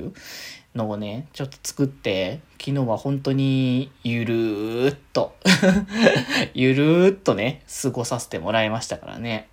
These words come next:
まあ、たまにはああいう感じもいいかなと思うけど、まあ、なんだかんだなんだろう、そういうことをしてると、動い-、動きたくなるというか、<laughs> 何もしてないのってなんかこう、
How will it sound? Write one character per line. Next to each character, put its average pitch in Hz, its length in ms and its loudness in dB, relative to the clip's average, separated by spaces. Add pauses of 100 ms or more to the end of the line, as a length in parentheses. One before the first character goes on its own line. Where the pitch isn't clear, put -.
(480)
ま 214 60 -8
あ、 - 20 -8
た 151 140 -8
ま 175 140 -4
に 392 140 -4
は 120 160 0
あ 110 40 -2
あ 117 60 0
い 123 120 -2
う 127 60 -2
感 143 240 -2
じ 151 120 -2
も 156 100 0
い 165 80 2
い 180 40 -4
か 123 120 -2
な 113 140 -4
と 117 100 -8
思 113 200 -6
う 113 40 -10
け 110 100 -8
ど、 98 240 -6 (300)
ま 127 60 -2
あ、 - 20 2
な 139 180 2
ん 202 40 0
だ 214 120 8
か 226 160 6
ん 226 60 4
だ 135 120 2
な 135 160 2
ん 135 60 0
だ 101 100 4
ろ 95 260 -2 (360)
う、 - 40 -14
そ 160 220 4
う 160 40 6
い 165 80 6
う 160 60 2
こ 165 120 -2
と 143 80 0
を 113 80 2
し - 80 -4
て 135 100 -2
る 127 120 -2
と、 117 400 2 (480)
動 156 200 10
い-、 151 220 4
動 160 220 2
き - 100 -6
た 185 120 4
く 143 100 -2
な 117 100 2
る 110 140 -6
と 101 80 -8
い 92 80 -4
う 101 100 -4
か、 135 180 -4 (960)
<laughs> - 1000 -4
何 160 180 2
も 180 100 2
し - 100 -4
て 185 120 2
な 190 140 6
い 185 60 6
の 147 100 2
っ - 20 -4
て 139 140 -2
な 147 140 2
ん 160 80 -2
か 135 140 -2
こ 127 1200 2
う、 - 40 -20